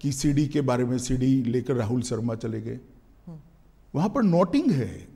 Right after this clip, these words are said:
नोटिंग साइड पर रोज काम है, उसने अपने रिकॉर्ड में रखा है, कोई कानून को नहीं तोड़ा है, और सुप्रीम कोर्ट ने भी इसको स्वीकृत किया है।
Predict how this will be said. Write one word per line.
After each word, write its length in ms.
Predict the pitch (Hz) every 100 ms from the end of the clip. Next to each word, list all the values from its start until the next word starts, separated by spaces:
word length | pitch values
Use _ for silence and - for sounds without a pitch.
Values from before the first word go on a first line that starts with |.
| - - 123
नोटिंग 300 | 143 180 160
साइड 300 | 147 131 127
पर 80 |
रोज 320 | 110 135 202 208
काम 260 | 240 226
है, 260 | 202 - - - - - - _ - _ _ _
उसने 240 | 131 131 190
अपने 240 | 180 196
रिकॉर्ड 380 | 160 151 214 220
में 160 | 220 202
रखा 300 | 151 - 123
है, 240 | - - - - - - - -
कोई 200 | 220 226
कानून 360 | 220 220 240
को 140 | 240 254
नहीं 200 | 240 214
तोड़ा 260 | 202 147
है, 220 | 107 90 - - - _ _ _ _ _ _ _ _ _ _ _ -
और 520 | 156 247 240 - - - -
सुप्रीम 360 | 185 151 240
कोर्ट 260 | - 214 220
ने 100 | 240
भी 220 | 214 294
इसको 280 | 240 - 262
स्वीकृत 480 | - 220 269 - -
किया 220 | 202 131
है। 240 | 90 101